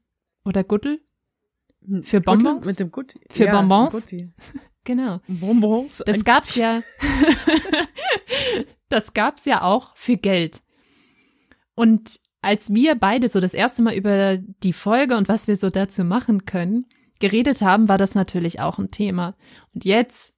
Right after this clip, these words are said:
Speaker 1: leben wir hier in Bayern, da ist das, was ich kennengelernt hab und was, egal ob Euro oder Mark,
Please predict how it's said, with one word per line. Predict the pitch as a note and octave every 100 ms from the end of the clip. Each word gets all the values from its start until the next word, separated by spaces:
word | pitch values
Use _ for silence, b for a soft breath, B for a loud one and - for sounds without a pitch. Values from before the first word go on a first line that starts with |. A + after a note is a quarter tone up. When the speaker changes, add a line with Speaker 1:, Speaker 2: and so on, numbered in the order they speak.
| _
Speaker 1:
leben | - F3+ E3+ E3+
wir |
hier | E3 F#3
in | F3 E3+
Bayern, | F3 G#3 G#3 F#3+
da | F#3
ist | E3+ F3+ - - _ -
das, | G#3 -
was | G#3 -
ich | F#3
kennengelernt | - A3 B3 G3+ G3+ G#3+
hab | G#3 G3 -
und | F#3+ -
was, | F#3 G3 -
egal | - G3+ A3
ob | F#3 -
Euro | G3+ A#3+
oder | G3 F3+ E3
Mark, | E3+ G3+ C#4+